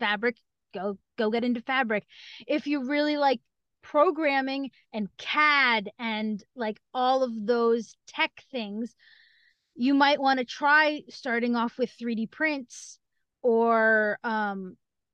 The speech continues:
ca-, uh, casting, I mean, is a little bit more, like, chemistry stuff and sculpting stuff. So, I mean, uh, that's probably a little bit more advanced. If you really like makeup, you know, start there. There's really no,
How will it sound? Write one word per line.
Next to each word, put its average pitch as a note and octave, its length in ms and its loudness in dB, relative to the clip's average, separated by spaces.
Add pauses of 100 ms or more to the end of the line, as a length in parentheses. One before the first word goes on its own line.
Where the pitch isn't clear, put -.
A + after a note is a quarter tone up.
(340)
ca-, C4 380 -6
uh, B3+ 220 -6
casting, D4 840 -2
I B3 120 -4
mean, A#3+ 180 0
is A#3 140 -2
a A#3+ 60 -4
little A#3+ 220 -2
bit A#3+ 140 -2
more, A#3 140 -2
like, G3+ 200 -8
chemistry B3+ 480 -6
stuff C4+ 420 -2
and G3 120 -12
sculpting B3 560 -4
stuff. C4+ 320 0
So, G#3 240 -8 (180)
I A3+ 80 -8
mean, G#3+ 200 -4
uh, G3+ 200 -6
that's A3+ 200 -6
probably A#3 240 -2
a A3 60 -2
little A3 140 -2
bit A3 140 -6
more G#3+ 180 -2
advanced. G#3+ 580 -6 (640)
If C4+ 180 0
you D4+ 200 2
really D#4+ 240 2
like D4+ 360 4
makeup, B3+ 640 0 (1000)
you C#4+ 140 -8
know, A#3 360 -8 (180)
start C#4+ 440 -4
there. G#3+ 520 -2 (720)
There's C#4 260 -6
really F#4 240 2
no, D#4 420 2